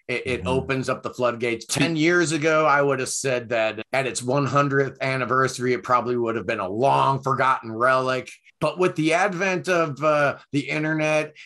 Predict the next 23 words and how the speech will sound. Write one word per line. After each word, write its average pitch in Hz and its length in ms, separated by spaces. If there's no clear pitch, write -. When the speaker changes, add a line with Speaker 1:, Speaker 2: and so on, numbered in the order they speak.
Speaker 1:
and 123 280
everything 147 640
that, 127 340
uh, 113 240
streaming 156 600
<laughs> - 160
services 160 480
actually 151 540
do 151 500
to 147 140
put 160 520
an 127 160
entire 135 520
band's 139 420
catalog 139 920
in 127 160
front 147 440
of - 100
people 151 760
of 127 120
a 123 60
certain 151 560
age, 180 720